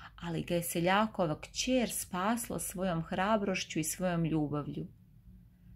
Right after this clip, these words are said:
Već kroz tri dana proslavljeno je vjenčanje.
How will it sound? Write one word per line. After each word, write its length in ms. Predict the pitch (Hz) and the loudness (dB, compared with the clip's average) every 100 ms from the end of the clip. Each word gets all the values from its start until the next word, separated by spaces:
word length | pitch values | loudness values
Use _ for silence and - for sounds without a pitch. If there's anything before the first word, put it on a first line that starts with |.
| - | -4
Već 360 | 214 285 277 - | 4 6 4 0
kroz 300 | - 156 - | -4 -4 -2
tri 260 | - 180 | 2 2
dana 580 | 147 160 220 262 254 262 - - - - - | 4 4 4 6 6 2 -4 -20 -20 -20 -6
proslavljeno 800 | 156 170 190 196 190 190 190 190 | 0 0 0 0 0 0 0 2
je 100 | 190 | 2
vjenčanje. 920 | 196 185 - 156 151 147 147 143 | 2 4 2 2 -2 0 -2 -2